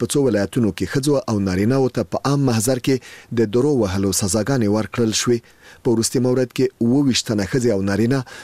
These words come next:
په پروان ولایت کې د خلکو پر وړاندې په درو ووهل شول. او له دې مخکې طالبانو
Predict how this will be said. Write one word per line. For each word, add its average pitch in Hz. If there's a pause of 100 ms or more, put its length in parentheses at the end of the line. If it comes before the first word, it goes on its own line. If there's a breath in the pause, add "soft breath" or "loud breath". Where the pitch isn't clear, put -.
(140 loud breath)
په 123
پروان 131
ولایت 95
کې 110 (120)
د 98
خلکو 135
پر 110
وړاندې 123 (100)
په 87
درو 110 (140)
ووهل 107
شول. 113 (280 soft breath)
او 98
له 110
دې 131
مخکې 139 (400 loud breath)
طالبانو 117